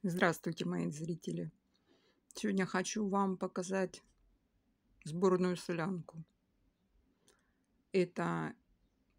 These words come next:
покупки на сайте Озон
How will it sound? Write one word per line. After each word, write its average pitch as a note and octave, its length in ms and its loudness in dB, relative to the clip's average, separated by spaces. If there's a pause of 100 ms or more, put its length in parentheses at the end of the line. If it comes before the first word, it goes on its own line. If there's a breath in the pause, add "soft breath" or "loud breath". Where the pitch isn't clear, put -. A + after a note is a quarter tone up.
(880)
покупки E3+ 840 -2 (200)
на F3 80 -2
сайте F3 420 -2
Озон C#4+ 500 -2